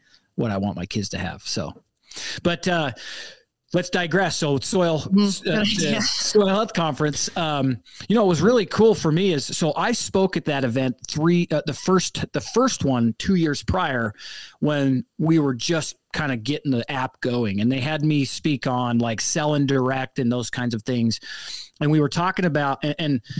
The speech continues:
Speaker 1: and during that time, my focus, and it's, and it's, I'm gonna start messaging this again 'cause it's necessary. And it's a message of collaboration and abundance.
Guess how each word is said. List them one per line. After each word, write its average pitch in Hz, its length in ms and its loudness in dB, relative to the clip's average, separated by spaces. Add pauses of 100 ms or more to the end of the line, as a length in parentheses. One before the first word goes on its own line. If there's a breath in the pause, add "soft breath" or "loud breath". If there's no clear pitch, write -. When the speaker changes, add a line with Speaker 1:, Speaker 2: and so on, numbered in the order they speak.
(140 loud breath)
Speaker 1:
and 147 280 -6 (680)
during 185 300 4
that 175 240 -2
time, 147 200 0
my 147 160 0
focus, 165 480 -2
and 143 80 2
it's, 131 200 -2
and 156 120 -2
it's, - 200 -4 (240)
I'm 175 180 -2
gonna 156 180 2
start - 420 -2 (260)
messaging 151 580 2
this 135 180 0
again 135 300 0
'cause 131 160 -2
it's 120 160 -2
necessary. 127 800 0 (800)
And 156 120 0
it's 151 160 -2
a 143 40 0
message 156 360 0
of 120 140 -2
collaboration 123 880 0
and 127 80 0
abundance. 113 640 -2